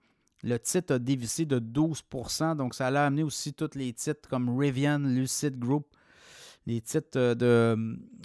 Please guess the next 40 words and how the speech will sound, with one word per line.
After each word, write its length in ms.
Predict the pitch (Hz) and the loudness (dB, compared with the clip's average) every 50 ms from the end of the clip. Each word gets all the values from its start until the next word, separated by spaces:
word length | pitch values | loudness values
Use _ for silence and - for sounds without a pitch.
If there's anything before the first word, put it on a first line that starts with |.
| 127 | -10
voitures 300 | 117 120 127 - - 143 | -4 -4 -4 0 2 2
électriques 480 | 139 135 127 110 - - 143 143 - - | 2 2 0 -2 -4 -6 -6 -6 -4 -4
un 160 | 135 127 123 | -4 -4 -4
peu 180 | - - 139 139 | -4 -4 -4 0
dans 120 | 139 131 | 0 0
le 60 | 127 | 0
sillage. 580 | 117 - - - 127 127 143 147 156 151 151 135 | 0 -2 -4 -2 -2 0 2 2 2 0 0 -2
On 100 | 127 120 | -4 -4
s'attend 340 | - - 131 120 - 147 147 | -2 -4 -6 -4 -4 -6 -6
à 40 | 139 | -4
des 160 | 131 123 120 | -4 -4 -4
baisses 360 | 113 131 135 143 139 120 117 | -2 0 0 0 -2 -4 -2
de 100 | 123 120 | -2 -2
vente, 420 | 113 113 135 143 139 131 - - | 0 0 0 -2 -2 -4 -4 -2
euh, 220 | 123 113 110 107 104 - _ _ _ _ | -2 0 0 -2 -4 -8 _ _ _ _
enfin, 200 | - - 151 131 | -6 -4 -4 -2
un 80 | 107 107 | -2 -2
ralentissement 600 | 113 139 156 175 180 - - - - 165 175 185 | 0 2 2 2 2 2 0 -2 0 4 4 4
des 160 | 170 147 131 | 4 4 2
baisses 320 | 127 131 143 160 156 143 131 | 4 4 4 4 2 2 0
de 100 | 135 127 | -2 0
vente, 300 | 120 135 147 151 147 - _ _ _ _ _ _ _ _ _ _ _ _ _ _ - | 0 0 -2 -2 -4 -8 _ _ _ _ _ _ _ _ _ _ _ _ _ _ -8
euh, 140 | - 113 110 | -6 -6 -4
aux 100 | 123 113 | -4 -4
États-Unis, 640 | 110 123 127 - - 139 135 120 117 120 123 143 160 | -2 -4 -4 -2 0 0 0 2 2 2 2 2 2
mais 160 | 147 123 113 | 0 0 0
un 80 | 110 107 | -2 0
peu 140 | - - | -2 -2
partout 280 | - 127 - - - 143 | -2 -2 -4 -4 -6 0
dans 120 | 143 127 | 0 2
le 60 | 117 117 | 2 2
monde 200 | 127 139 135 - | 0 -2 -2 -4
pour 140 | - 127 | -4 -6
deux 160 | 117 113 113 113 | -4 -6 -6 -4
mille 480 | 113 131 131 131 127 117 107 107 107 _ _ _ _ _ _ _ _ - | -4 -4 -4 -6 -6 -6 -6 -8 -10 _ _ _ _ _ _ _ _ -10
vingt-quatre. 640 | 110 107 110 127 147 147 135 - - - 165 165 - | -8 -4 2 4 4 4 4 2 2 2 2 2 2
Ça 80 | 143 | -2
sera 180 | 123 - - 143 | -4 0 0 0
à 40 | 131 | 0
surveiller. 520 | - - 139 131 135 127 123 135 165 180 | 2 0 2 4 4 4 4 2 0 -2